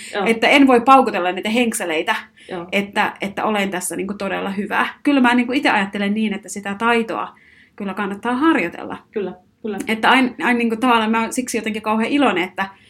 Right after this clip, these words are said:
Speaker 2: että puhuttiin tänään
Speaker 1: Mm.
Speaker 2: tästä, koska se kertoo just, että kuinka niinku tavallaan kompleksista se
Speaker 1: Mm.
Speaker 2: on, että,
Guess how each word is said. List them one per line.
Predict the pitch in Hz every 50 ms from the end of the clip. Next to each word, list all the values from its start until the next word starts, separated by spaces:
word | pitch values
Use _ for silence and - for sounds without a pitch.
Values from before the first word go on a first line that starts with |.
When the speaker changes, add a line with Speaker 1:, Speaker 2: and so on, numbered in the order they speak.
| - _ _ -
Speaker 2:
että | 190 - -
puhuttiin | - 320 320 302 - - 190 190 175
tänään | 175 185 180 180 175
Speaker 1:
Mm. | -
Speaker 2:
tästä, | 196 190 - - 180
koska | - 202 - -
se | 202 - 226
kertoo | 247 285 302 269 226 - 143
just, | 110 110 - - 226
että | - - _
kuinka | - 240 226 214 220
niinku | 214 214 214 226 226 220 220 - _ _ _ _
tavallaan | 233 233 247 262 262 262
kompleksista | - 415 170 - 165 170 151 - - 175 - - -
se | - 247 247
Speaker 1:
Mm. | 233
Speaker 2:
on, | 208 196 175 165
että, | - - - -